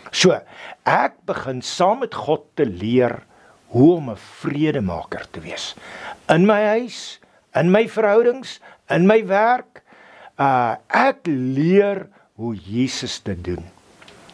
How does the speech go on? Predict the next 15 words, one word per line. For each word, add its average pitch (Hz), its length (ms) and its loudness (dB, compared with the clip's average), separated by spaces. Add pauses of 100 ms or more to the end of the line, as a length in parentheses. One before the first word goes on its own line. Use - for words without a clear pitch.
(280)
Dit 185 320 2
kan 202 440 -2 (300)
dalk 175 260 -6
'n 196 100 -2
tydjie 240 340 0
neem. - 360 -6 (140)
Dit - 180 -6
kan 175 200 2
selfs - 640 -4
'n 156 40 -4
jaar 180 440 2
of - 120 -16 (120)
twee 277 340 -8
duur. 90 400 -12 (920)
Dis 196 200 2